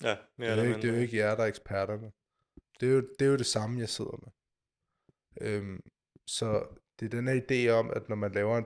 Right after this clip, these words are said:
Speaker 2: podcast, hvor man har dygtige mennesker inde, øhm, der ved noget om noget, og er eksperter, øhm, hvordan gør man det salgbart? Fordi at det er jo ikke mig, der er eksperten.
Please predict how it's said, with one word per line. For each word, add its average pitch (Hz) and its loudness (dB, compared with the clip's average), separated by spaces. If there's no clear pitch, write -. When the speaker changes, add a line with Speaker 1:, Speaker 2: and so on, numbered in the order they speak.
Speaker 2:
podcast, 110 -2
hvor 107 -6
man 104 -10
har 101 0
dygtige 117 -4
mennesker 104 -6
inde, 107 -10
øhm, 101 -6
der 113 0
ved 135 4
noget 117 0
om 117 -2
noget, 113 -2
og 110 -6
er 101 -2
eksperter, 104 -4
øhm, 101 -8
hvordan 107 -2
gør 131 6
man 113 0
det 113 -4
salgbart? 113 -2
Fordi 110 -2
at 104 0
det - -10
er - -2
jo 113 2
ikke 120 2
mig, 104 8
der 123 2
er 117 0
eksperten. 101 -4